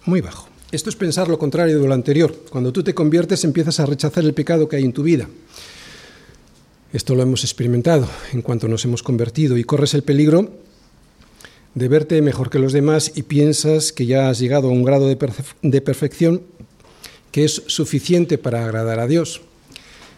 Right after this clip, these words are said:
Pero hay cuando va pasando el tiempo, ¿verdad? Los cristianos perfectos,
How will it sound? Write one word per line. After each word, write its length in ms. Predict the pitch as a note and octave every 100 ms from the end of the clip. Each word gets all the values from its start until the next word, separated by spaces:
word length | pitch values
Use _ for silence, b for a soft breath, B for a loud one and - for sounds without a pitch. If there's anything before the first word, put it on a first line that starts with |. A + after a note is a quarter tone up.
| B _
Pero 260 | C#3 C#3 E3+
hay 120 | F#3+
cuando 460 | G3 F3 E3 D3+
va 140 | D3+ D3+
pasando 360 | C3+ C#3 C3
el 100 | A#2
tiempo, 420 | A2 D#3+ D#3 C#3 G#2+
¿verdad? 320 | G2+ C#3 D#3 - _ _ _ _ _ _ _ _ _ B B B B B B B B - _
Los 160 | D3 -
cristianos 400 | D3 E3 E3 -
perfectos, 760 | C#3+ - F#3 - C3+ D#3+ -